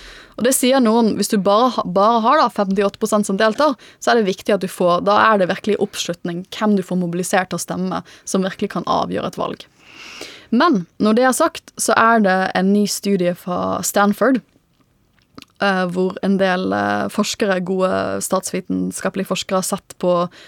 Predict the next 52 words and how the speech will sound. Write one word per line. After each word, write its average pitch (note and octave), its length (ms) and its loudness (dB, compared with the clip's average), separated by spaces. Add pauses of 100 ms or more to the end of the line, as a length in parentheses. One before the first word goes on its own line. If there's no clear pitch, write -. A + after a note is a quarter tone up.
(280)
bruk A3 180 0
av F#3+ 140 -2
poststemming F3+ 480 -2
i, F3+ 180 -4 (300)
i - 80 -4
tre-fire F#3 400 -4
forskjellige F#3 400 -4
stater. B3+ 320 -2 (880)
Og, - 140 -4 (100)
og G#3+ 80 2
de, A#3+ 140 4 (180)
de G#3+ 240 0
har A#3 220 4
jo F#3+ 80 2
vært G3 180 0
tydelige G3+ 240 -2
på F#3 140 0
at - 80 -8
dette F#3 180 -2
har, G#3 240 2
har G3+ 80 2
ikke G3 160 -4
blitt F3+ 140 -2
gjort G3+ 180 -2
i F3+ 80 -6
krisevalg, F3+ 560 -2
så F3+ 140 -6
de - 20 -14
kan G3+ 160 -2
ikke G3 140 -4
si G3 100 -2
så G3 160 -4
mye F3+ 220 -2
om F#3+ 80 0
hvordan F#3+ 180 0
dette F3+ 240 -4
s-, - 240 -4
utslår G3 480 -2
ut G3 120 0
i - 40 -2
et - 80 -8
krisevalg. F#3+ 540 -2 (500)
Men G3+ 300 4 (180)
når G#3 240 0
de A3 80 4
har A3+ 120 2
sett - 360 -4
på F#3+ 80 2 (400)
undersøkelsen G3+ 640 0
der F3+ 140 0
det F#3 80 0
er - 80 -2